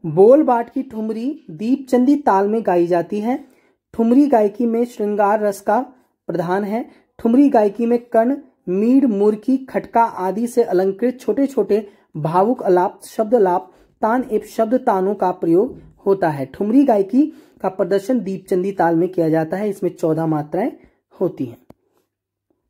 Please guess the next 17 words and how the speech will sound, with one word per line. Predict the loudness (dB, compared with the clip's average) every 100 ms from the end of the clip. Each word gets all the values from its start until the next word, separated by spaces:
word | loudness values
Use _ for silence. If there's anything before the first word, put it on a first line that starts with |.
| _ _ _ _ _ _ _ _ _ _ _ _ _ _ _ _ _ _ _
क्वेश्चन | 2 2 0
नंबर | 2
सिक्सटीन | -2 -4 -12 0 4 4
है, | 0 -6 -10 _ _ _ _ _ _ _ _ _ _ _ _ _ _ _ _ _ _ _ 2
किस | 2 4
राग | 2 4 0
में | 0 -2 -2 -4
पूर्वांग | -4 0 2 2 0 2
में | 0 -2 -8 -2
गंधार | -2 0 -2 0 0
व | 2
उत्तरांग | 0 0 0 0 0 -2
में | -4 -2
पंचम | -4 0 2 2
स्वर | 0 -4
पर | 2 0 0
न्यास | -2 0 -2 -4 -10